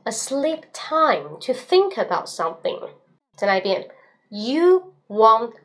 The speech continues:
others，你想让其他人give you to give you，给你，at least，至少，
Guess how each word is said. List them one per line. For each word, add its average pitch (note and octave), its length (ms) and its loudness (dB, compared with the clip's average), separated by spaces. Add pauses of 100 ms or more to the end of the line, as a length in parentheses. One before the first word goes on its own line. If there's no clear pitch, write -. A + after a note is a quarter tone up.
(200)
others， B3+ 540 2 (140)
你 A#3 120 -8
想 F#3 180 -2
让 F3+ 220 2
其 - 180 -8
他 A#3+ 240 0
人 F3 480 -2 (760)
give D#4 320 -2
you - 360 -12 (640)
to A#3+ 60 -2
give A3 380 -4
you， - 420 -14
给 G3+ 180 2
你， B3 340 -2 (640)
at B3 220 4
least， A#3 800 -2 (200)
至 F4 220 2
少， - 600 -6